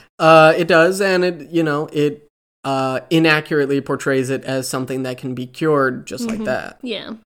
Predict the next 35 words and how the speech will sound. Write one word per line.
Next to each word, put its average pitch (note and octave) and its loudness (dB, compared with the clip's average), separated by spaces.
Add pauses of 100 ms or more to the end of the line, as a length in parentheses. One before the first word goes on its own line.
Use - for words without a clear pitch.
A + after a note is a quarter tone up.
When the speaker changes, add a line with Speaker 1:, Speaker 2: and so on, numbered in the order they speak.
Speaker 1:
You C3 -10
know? B2+ -14 (380)
Um, C3+ -4 (280)
so - -6
I, A3+ 0
again, D3 0 (180)
I D3 -2
really C3+ 0
liked B2+ -6
that, F#2 -8
keeping C#3+ -2
in B2+ -4
character. - -8
Speaker 2:
Oh, D#4 2
there B3 2
was B3 -2
also C4 0
her A#3+ -4
routine. G#3 -8
She's G3+ -12
very G3+ -4
routine-based. F3+ -10
Speaker 1:
Yeah, G#3 8
and F3+ 2
did E3+ 2
you, F3+ 4
you E3+ 4
remember F3+ 4
the D3+ 2
fact C#3 2
that C#3+ -2
she D3 -2
has C#3+ 0
that C3 -2
sheet C3+ -4